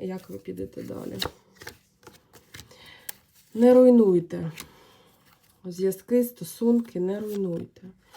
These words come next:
Для того, щоб іти далі, не обов'язково сваритись і, е, завершувати. Навіть якщо партнер щось завершив, навіть, ну,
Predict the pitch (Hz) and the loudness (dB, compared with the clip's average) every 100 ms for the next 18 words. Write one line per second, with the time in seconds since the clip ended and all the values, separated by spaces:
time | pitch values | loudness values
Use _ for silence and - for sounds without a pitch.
0 | - _ 190 - 254 208 190 196 185 190 | -20 _ -10 -2 -2 -2 -8 -8 -8 -8
1 | 196 190 262 311 214 196 214 226 202 196 | -8 -6 -4 -2 -2 -2 -2 -6 -6 -6
2 | 202 - 262 247 214 - 190 208 233 196 | -8 -10 -6 -6 -6 -8 -8 -8 -6 -8
3 | 190 - 185 185 - 185 185 - - - | -8 -8 -6 -6 -8 -10 -10 -12 -14 -14
4 | 180 190 180 170 - - - - - - | -8 -6 -6 -10 -14 -10 -10 -10 -14 -14
5 | - - - - - _ _ _ _ _ | -12 -12 -16 -20 -20 _ _ _ _ _
6 | _ _ _ _ 185 185 226 254 247 220 | _ _ _ _ -2 0 2 2 0 -2
7 | 214 - 240 233 226 - 196 165 - 185 | -6 -2 -2 -2 -6 -2 -2 -4 -8 -8
8 | 175 165 170 170 170 - 175 185 196 208 | -8 -8 -8 -8 -8 -10 -8 -6 -4 -6
9 | 196 180 185 202 196 | -6 -8 -6 -4 -4